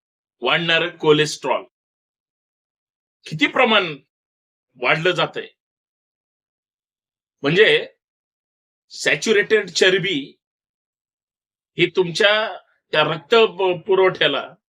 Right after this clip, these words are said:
किंवा वाढणाऱ्या जाडीला ती इतकी कारणीभूत असते की तुमचं ज्या पद्धतीचा रक्त पुरवठा अपेक्षित असतो, ज्या पद्धतीची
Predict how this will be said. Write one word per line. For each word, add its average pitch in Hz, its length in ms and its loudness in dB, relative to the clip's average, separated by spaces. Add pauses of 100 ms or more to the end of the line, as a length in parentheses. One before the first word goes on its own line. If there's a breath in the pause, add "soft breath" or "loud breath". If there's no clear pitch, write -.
(580)
किंवा 214 380 4 (800)
वाढणाऱ्या 196 560 -2
जाडीला 180 500 0
ती 185 320 -8 (160)
इतकी 240 320 -6
कारणीभूत 190 560 -4
असते 165 460 -8 (140)
की 151 100 -12
तुमचं 185 560 -2 (1800)
ज्या 170 120 -2
पद्धतीचा 214 580 -2
रक्त 208 220 -4
पुरवठा 202 500 0
अपेक्षित 180 440 -2
असतो, 170 280 -2
ज्या 175 180 -2
पद्धतीची 190 800 -6